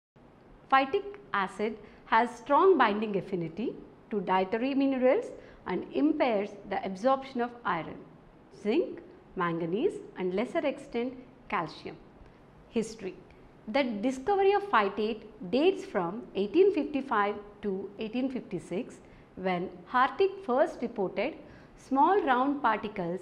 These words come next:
in various plant seeds which are similar to size to potato starch grains.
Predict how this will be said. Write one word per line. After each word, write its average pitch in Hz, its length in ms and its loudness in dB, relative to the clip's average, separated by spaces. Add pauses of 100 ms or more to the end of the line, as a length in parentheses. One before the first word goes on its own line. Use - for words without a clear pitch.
(220)
in 190 180 -2
various 208 400 2
plant 247 480 0
seeds 175 380 -6 (260)
which 311 220 0
are 381 100 4
similar 330 440 4
to 349 180 2
size 185 500 0 (240)
to 208 80 -6
potato 285 500 -2
starch 180 520 0
grains. - 420 -8